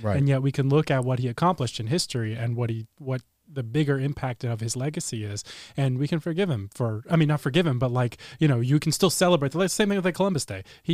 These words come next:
Speaker 2: achieved something great for Western civilization. We can celebrate that without saying that we endorse every part of his character. Or
Speaker 1: Right.
Speaker 2: everything that, everything else he ever did.
Speaker 1: Right. It's like people watching the show.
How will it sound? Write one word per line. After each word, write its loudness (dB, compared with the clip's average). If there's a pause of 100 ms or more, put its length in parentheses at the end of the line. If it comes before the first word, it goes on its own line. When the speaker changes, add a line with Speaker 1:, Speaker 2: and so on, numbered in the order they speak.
(120)
Speaker 2:
achieved 0
something 0
great 2
for -2
Western -2
civilization. -2 (180)
We 0
can 0
celebrate 0
that -4
without 0
saying 0
that -6
we -2
endorse -4
every -8
part -8
of -14
his -14
character. -14 (300)
Or 6
Speaker 1:
Right. 4
Speaker 2:
everything -2
that, -2
everything 2
else -2
he -4
ever -6
did. -6 (180)
Speaker 1:
Right. 0
It's 2
like 2
people 2
watching 2
the 0
show. 2